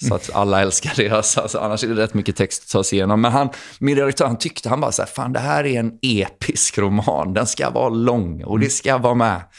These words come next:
Och det här kan du brodera ut och in med den här killen mer." Och man bara,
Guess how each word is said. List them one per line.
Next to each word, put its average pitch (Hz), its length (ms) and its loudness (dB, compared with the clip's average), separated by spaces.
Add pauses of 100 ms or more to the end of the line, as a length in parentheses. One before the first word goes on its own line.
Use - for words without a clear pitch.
(260)
Och 107 120 -4
det 131 80 -2
här 147 140 0
kan 147 180 -2
du 135 100 0
brodera 127 500 2
ut 104 340 -4
och 123 140 0
in 143 200 2
med 139 120 2
den 135 120 4
här 131 160 4
killen 113 420 -2
mer." 95 180 -2
Och 92 100 -4
man 110 160 0
bara, 92 200 -2